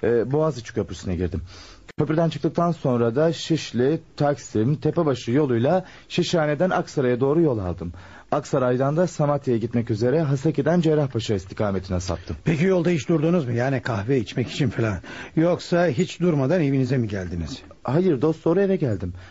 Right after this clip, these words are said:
Speaker 1: Arabamı apartmanın arka bahçesine park ettim ve sonra da hemen yattım. Çünkü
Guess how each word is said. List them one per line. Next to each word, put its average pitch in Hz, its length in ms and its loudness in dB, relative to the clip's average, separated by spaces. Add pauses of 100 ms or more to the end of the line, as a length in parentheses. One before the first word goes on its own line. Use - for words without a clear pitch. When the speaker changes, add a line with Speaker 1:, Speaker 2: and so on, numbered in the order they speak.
(160)
Speaker 1:
Arabamı 147 380 2
apartmanın 151 460 0
arka 151 280 0
bahçesine 101 420 -2
park 92 280 -4
ettim 143 320 0
ve 127 80 2
sonra 143 340 0
da 143 100 2
hemen 156 260 4
yattım. 113 380 -2 (500)
Çünkü 127 420 2